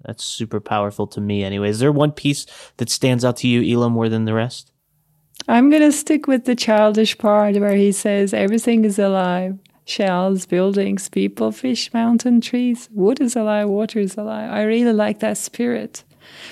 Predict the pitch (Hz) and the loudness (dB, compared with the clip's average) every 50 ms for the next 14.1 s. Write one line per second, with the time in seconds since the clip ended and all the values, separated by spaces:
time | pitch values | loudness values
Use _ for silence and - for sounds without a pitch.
0 | - _ - - 254 190 214 240 254 240 - 262 254 - - - 254 240 247 247 | -20 _ -2 0 0 2 2 2 2 2 2 0 0 0 -2 -2 0 0 2 2
1 | 247 247 - - - 214 208 - - - 220 233 240 247 233 233 - 190 180 165 | 2 0 -2 -2 -4 -2 -2 -2 0 2 4 4 6 4 4 2 0 -2 -2 -2
2 | 180 175 - - 190 185 190 190 185 196 190 185 - _ _ - 196 196 196 - | -2 -4 -6 -8 -8 -6 -6 -6 -8 -10 -12 -18 -20 _ _ -10 -10 -8 -6 -4
3 | 180 185 190 180 - - 190 - 185 - 214 214 208 214 202 202 208 202 - - | -4 -2 -2 -4 -6 -6 -6 -6 -6 -4 -2 -2 0 0 0 0 -2 -2 -4 -6
4 | - 208 220 226 226 214 - 214 208 202 202 202 202 196 - - 190 170 180 202 | -4 -2 0 0 0 0 0 0 0 0 0 0 -2 -2 -2 -2 -2 0 2 2
5 | 226 208 - - 190 - - - 143 135 139 139 175 196 185 _ _ _ - - | 2 0 -2 -4 -8 -8 -6 -8 -6 -6 -4 -6 -6 -8 -8 _ _ _ -20 -20
6 | - - - _ - 202 208 208 190 - - 214 214 202 185 180 - - - 196 | -20 -20 -20 _ -6 -2 -2 -2 -2 -2 -2 0 0 0 0 -2 -4 -4 -2 -2
7 | 151 165 180 180 180 175 175 175 160 - 185 - - - - _ _ _ _ _ | -2 -2 -2 -2 -2 -2 -4 -6 -8 -12 -14 -14 -14 -16 -16 _ _ _ _ _
8 | _ _ _ - 254 262 277 269 262 247 220 214 240 240 247 233 240 240 240 226 | _ _ _ 0 2 4 4 4 4 2 4 4 4 4 6 6 4 4 2 0
9 | - 208 202 202 202 196 180 180 180 175 190 202 202 185 196 190 185 180 180 175 | 0 0 0 2 2 2 2 4 4 6 6 6 4 4 2 2 2 2 2 0
10 | 170 175 - _ _ _ _ _ _ _ - 208 208 214 214 208 190 170 160 170 | -2 -4 -10 _ _ _ _ _ _ _ -2 0 2 4 4 2 2 0 -2 -2
11 | 180 180 180 - _ _ _ _ _ _ _ - 208 202 185 - - 185 185 185 | -4 -6 -8 -12 _ _ _ _ _ _ _ -4 -2 -2 -2 -2 -4 -6 -6 -6
12 | - 196 202 185 190 185 190 180 185 185 - - 185 180 180 - - 185 185 185 | -4 -2 -2 0 0 0 0 0 0 -2 -2 -4 -6 -6 -6 -6 -4 -4 -4 -2
13 | 185 190 180 175 - 185 185 - - 180 180 180 180 180 175 - 214 196 190 185 | -4 -4 -6 -6 -6 -8 -8 -6 -4 -4 -2 -2 -2 -4 -4 -2 -2 -2 -2 -2
14 | 190 190 | -4 -6